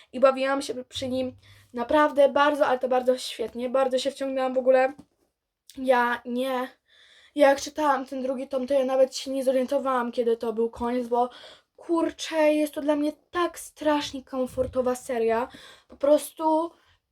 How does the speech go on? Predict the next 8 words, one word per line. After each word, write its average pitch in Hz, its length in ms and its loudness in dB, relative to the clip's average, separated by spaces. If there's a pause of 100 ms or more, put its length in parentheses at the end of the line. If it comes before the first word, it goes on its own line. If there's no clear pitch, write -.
(1160)
w 262 140 -6
niej 392 600 0
bije 311 400 0
tyle 381 380 -4
miłości 330 840 -2 (260)
i 285 120 -2
w 285 60 -4
ogóle, 339 420 0